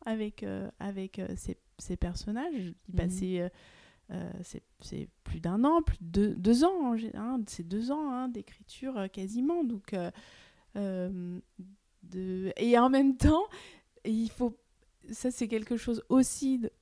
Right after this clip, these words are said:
Speaker 1: il faut pas non plus que je sache exactement où je vais quand je commence à
Speaker 2: Oui,
Speaker 1: écrire.
Speaker 2: alors voilà, c'était une question, ouais, que j'allais te poser. Ouais, vas-y, dis-moi.
Speaker 1: Parce
Speaker 2: Mm.
Speaker 1: que si je sais exactement où je vais, c'est-à-dire que si j'ai un plan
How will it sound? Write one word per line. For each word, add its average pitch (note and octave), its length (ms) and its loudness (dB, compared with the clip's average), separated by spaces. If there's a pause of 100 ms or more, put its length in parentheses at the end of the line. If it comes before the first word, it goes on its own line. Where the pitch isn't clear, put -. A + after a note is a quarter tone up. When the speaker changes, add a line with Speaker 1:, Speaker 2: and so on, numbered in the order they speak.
(160)
Speaker 1:
il G3+ 160 -4
faut A3 140 2
pas B3+ 160 6
non C#4+ 300 10
plus E4 200 4
que C#4 60 0
je C4 120 4
sache B3 340 -2
exactement B3+ 840 2
où A#3 60 4
je G#3+ 180 4
vais A3+ 240 2
quand G3 180 -6
je - 60 -12
commence F#3+ 340 -4
à F#3 120 -4
Speaker 2:
Oui, C#4 160 12
Speaker 1:
écrire. C4+ 260 6
Speaker 2:
alors A3 160 4
voilà, F#3+ 220 0
c'était F#3+ 240 -12
une F#3+ 80 -4
question, F3+ 340 -6
ouais, D3 80 -6
que D3 100 -16
j'allais C#3 140 -4
te - 100 -16
poser. C#3 280 -8 (100)
Ouais, E3 200 -2
vas-y, D3+ 260 -12
dis-moi. F3+ 220 -14 (460)
Speaker 1:
Parce A3 240 0
Speaker 2:
Mm. G3 40 -2
Speaker 1:
que B3 200 8
si - 520 -2
je D#4+ 120 8
sais D4+ 220 6
exactement D4 680 4
où C4 60 10
je A3 120 4
vais, G3+ 120 2
c'est-à-dire G3 320 2
que A3 100 2
si D4+ 240 2
j'ai C#4 120 4
un B3 180 2
plan A#3+ 460 4